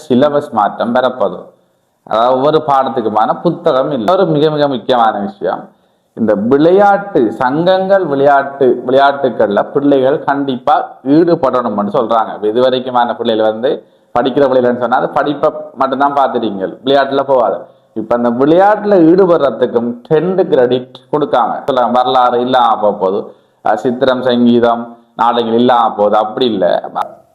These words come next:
ஓ எல்ல ஏழு பாடங்களாகவும் ஓ எல் எக்ஸாம் எட்டாம் மாதம், அதாவது ஆகஸ்ட் மாதம் நடத்துறதாக, நடத்தணும்னு சொல்லி அவங்க. அதே மாதிரி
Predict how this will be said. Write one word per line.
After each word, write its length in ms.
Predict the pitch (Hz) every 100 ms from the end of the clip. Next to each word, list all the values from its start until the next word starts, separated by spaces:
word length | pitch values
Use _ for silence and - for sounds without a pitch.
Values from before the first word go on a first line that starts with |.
| _
ஓ 240 | - 131 156
எல்ல 340 | 165 160 165
ஏழு 400 | 147 143 170 175
பாடங்களாகவும் 1080 | 139 120 117 113 104 101 90 - 90 123 170 - -
ஓ 260 | 117 135
எல் 320 | 185 180 156 123
எக்ஸாம் 560 | - - 120 160 - - _ _ _ 117
எட்டாம் 380 | 117 120 151 127
மாதம், 240 | 117 101
அதாவது 560 | 113 117 139 - 131 170
ஆகஸ்ட் 340 | 196 202 -
மாதம் 460 | 131 123 120 127 117
நடத்துறதாக, 1000 | 110 117 120 120 110 101 101 69 76 -
நடத்தணும்னு 640 | 110 113 120 151 143 131 113
சொல்லி 400 | - 107 120 156
அவங்க. 380 | 123 117 117 151 _ _ _ _ _ _
அதே 360 | - 104 143 175
மாதிரி 720 | 147 117 101 107 135 -